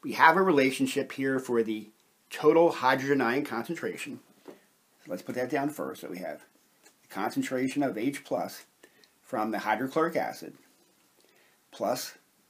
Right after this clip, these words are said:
our variable Y. And then we have the concentration of hydroxide. But remember, that's also equal to the variable Y. That's where that comes from.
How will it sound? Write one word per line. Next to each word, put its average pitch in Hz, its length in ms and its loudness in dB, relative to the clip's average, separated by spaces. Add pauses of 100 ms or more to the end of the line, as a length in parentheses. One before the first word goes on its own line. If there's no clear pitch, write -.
(160)
our 107 120 -2
variable 110 500 -2
Y. 104 380 -6 (880)
And 117 100 -2
then 175 120 6
we 202 100 4
have 147 240 6
the 131 80 -2
concentration 127 880 2
of 104 240 -6
hydroxide. 160 680 -2 (560)
But 117 220 0
remember, 135 320 2
that's 131 260 4
also 170 400 10
equal 117 380 -4
to 110 280 -4
the 101 340 -8 (420)
variable 95 560 -6
Y. 139 360 4 (280)
That's - 220 -8
where 120 80 -8
that 98 160 -2
comes - 160 -16
from. 131 240 -8